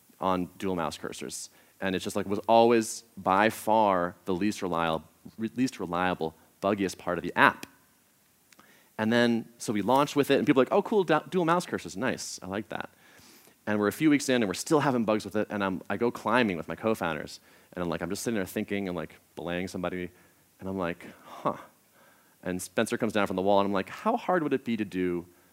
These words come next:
like, a mouse handoff where only one person controls it at a time? If we made it really easy to flip, like, if I,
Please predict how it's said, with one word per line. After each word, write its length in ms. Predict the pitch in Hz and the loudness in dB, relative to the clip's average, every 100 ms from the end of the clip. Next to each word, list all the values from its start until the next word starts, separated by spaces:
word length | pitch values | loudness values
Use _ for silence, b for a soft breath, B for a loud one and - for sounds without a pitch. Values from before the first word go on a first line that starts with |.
| b | b
like, 120 | 101 | -4
a 60 | 87 | 0
mouse 320 | 92 98 - | 2 0 -2
handoff 540 | 107 92 82 73 - - | -4 -2 0 -2 -4 -6
where 100 | - | -2
only 240 | 131 156 | 0 2
one 180 | 135 123 | 0 -2
person 320 | - 151 98 | -2 -4 -4
controls 380 | 92 87 76 76 | -8 -8 -8 -8
it 60 | |
at 80 | 69 | -8
a 60 | 64 | -10
time? 340 | - 53 65 - b b | -10 -12 -14 -20 b b
If 100 | - | -6
we 60 | 104 | 0
made 120 | 120 | 2
it 40 | 110 | 4
really 200 | 113 101 | 2 2
easy 180 | 120 | 0
to 80 | 95 | -2
flip, 280 | - 113 85 | -4 -2 -2
like, 100 | 90 | -2
if 80 | |
I, 40 | - | -2